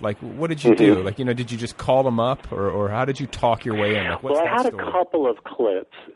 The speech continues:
Speaker 2: You know, I, I had written, I, I think the real way it worked is I had a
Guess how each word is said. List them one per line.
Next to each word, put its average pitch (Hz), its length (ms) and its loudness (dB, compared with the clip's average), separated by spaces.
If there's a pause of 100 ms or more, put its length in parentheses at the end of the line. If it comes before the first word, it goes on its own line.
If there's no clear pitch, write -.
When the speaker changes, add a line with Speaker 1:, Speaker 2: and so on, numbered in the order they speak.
Speaker 2:
You 123 80 -2
know, 110 200 4
I, 113 300 2
I 120 40 2
had 120 140 2
written, 139 360 -2
I, 127 180 -4 (340)
I 139 240 2
think 220 220 2
the 123 340 0
real 156 340 2
way 127 120 2
it 110 120 -2
worked 110 280 0
is 104 160 -6
I 107 140 2
had 131 260 0
a 123 60 0